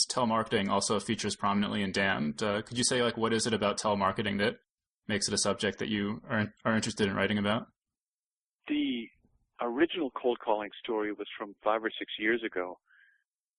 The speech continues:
Speaker 2: and it was never published. I, I sold the rights to that to Nickelodeon, so I don't hold those rights anymore. But I like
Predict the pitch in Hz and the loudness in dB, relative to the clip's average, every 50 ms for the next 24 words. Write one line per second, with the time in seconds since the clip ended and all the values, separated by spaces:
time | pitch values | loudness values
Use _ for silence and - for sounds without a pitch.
0 | _ _ - - - 127 117 120 - - 139 147 135 127 107 - - - 147 127 | _ _ -14 -8 -6 -2 -2 -2 -2 0 0 0 2 0 -2 -2 -2 -2 -2 0
1 | 104 92 - - - - - - - _ _ _ _ - - - - - - 90 | 0 -2 -2 -4 -8 -10 -12 -16 -20 _ _ _ _ -20 -16 -10 -6 -4 -2 -2
2 | - - 110 - - - - 131 117 120 113 107 110 113 - - - - 110 110 | 0 -2 -2 -2 -4 -4 -4 -4 -2 -2 0 0 0 0 -2 -6 -14 -8 -2 0
3 | 107 - - - 101 101 101 113 - - 107 101 104 104 101 104 95 90 87 - | 0 0 -2 -4 -10 -6 -4 -4 -2 -2 0 0 2 2 0 -2 -4 -8 -10 -14
4 | _ _ _ _ _ _ _ _ _ _ _ _ _ - - - 104 98 98 110 | _ _ _ _ _ _ _ _ _ _ _ _ _ -6 0 4 4 4 4 2
5 | 107 - - - - 113 107 - 95 90 - - 104 104 104 - - - 90 92 | 0 -2 -2 0 2 2 2 2 0 -4 0 4 4 4 4 2 -2 -8 -8 -8
6 | 87 80 80 85 87 87 87 - _ _ _ _ _ _ _ _ _ _ _ _ | -6 -6 -4 -4 -4 -4 -6 -8 _ _ _ _ _ _ _ _ _ _ _ _
7 | _ _ _ _ _ _ - - 123 117 110 107 113 131 156 | _ _ _ _ _ _ -4 0 2 2 2 4 2 2 2